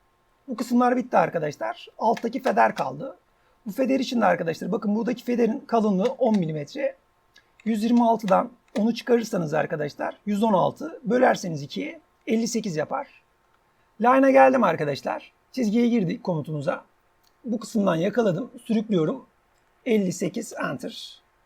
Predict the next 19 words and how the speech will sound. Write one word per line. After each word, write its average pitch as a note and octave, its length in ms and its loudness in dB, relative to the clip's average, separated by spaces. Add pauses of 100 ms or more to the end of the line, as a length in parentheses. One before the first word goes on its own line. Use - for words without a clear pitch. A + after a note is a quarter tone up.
(600)
F A#3+ 220 4
beşte A#3+ 260 0
yönümü A3+ 280 2
değiştirdim. D#3+ 560 -2 (920)
Bu A#3 100 -6
şekilde. F3+ 500 -6 (800)
Sonrasında G#3 800 2 (440)
bu G3 240 0
noktadan G#3 380 4
yukarıya A3 400 0
doğru D#3 300 -4
bir F#3 80 -4
çizgi E3+ 240 -6
daha F3 180 4
çekelim. G3+ 420 -10 (1000)
Trim'e B3+ 280 4
geldim. A#3+ 380 4 (640)
Sağ A3 320 2
tuş. - 320 -14